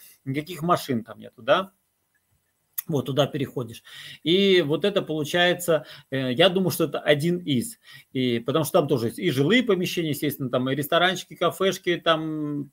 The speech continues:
посидеть, э, там все фотографируются, всё. И вот когда мы приехали, Мэри сразу сказала: «Так, едем на Blue Water». Я думаю: «Господи, куда мы едем?» Ну вот, в общем-то, там такое место.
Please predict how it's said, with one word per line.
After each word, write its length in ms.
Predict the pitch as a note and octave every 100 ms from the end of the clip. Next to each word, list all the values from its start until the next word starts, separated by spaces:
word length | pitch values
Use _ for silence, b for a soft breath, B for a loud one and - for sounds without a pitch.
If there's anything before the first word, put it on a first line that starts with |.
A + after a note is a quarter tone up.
| _ F3+
посидеть, 640 | D#3 - C#3 F#3 F3+ -
э, 200 | D#3+ C#3+ C#3 B2
там 140 | F3
все 180 | - F#3
фотографируются, 880 | - D3 D3+ D#3 G3+ F#3 E3+ - C#3+
всё. 220 | - F#3
И 80 | D#3+
вот 160 | C3
когда 200 | C#3+ C#3+
мы 120 | C#3
приехали, 320 | B2+ F3+ F#3 C#3
Мэри 240 | C#3 C#3+
сразу 280 | - C#3 -
сказала: 200 | A#2+ A#2+
«Так, 180 | B2 D#3
едем 260 | F3 D3+
на 60 | D3
Blue 220 | C#3 C#3+
Water». 280 | A#2+ - A#2+
Я 40 |
думаю: 240 | A2+ A#2 A2
«Господи, 400 | B2+ D3+ - A2+
куда 240 | A2+ B2+ D3
мы 100 | D3
едем?» 280 | A#2 G#2+ _ B B B B
Ну 160 | C#3+ F#3+
вот, 220 | F#3 F3 B B B
в 60 | E3+
общем-то, 380 | D#3 D3 C3 A#2+
там 180 | B2+
такое 460 | - C3 - D#3+ D3+
место. 400 | A#2 F#2+ -